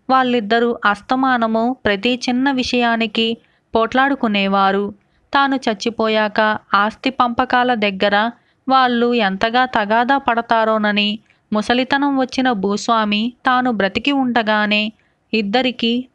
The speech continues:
తన ఆస్తిని సమంగా పంచాలని నిర్ణయించాడు. ఆయన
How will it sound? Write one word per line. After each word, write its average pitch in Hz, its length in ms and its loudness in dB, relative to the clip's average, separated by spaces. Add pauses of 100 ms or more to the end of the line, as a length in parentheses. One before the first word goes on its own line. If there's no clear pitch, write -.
తన 247 100 -2
ఆస్తిని 226 720 -2
సమంగా 226 500 -2
పంచాలని 226 840 -2 (120)
నిర్ణయించాడు. 208 1000 0 (960)
ఆయన 254 600 2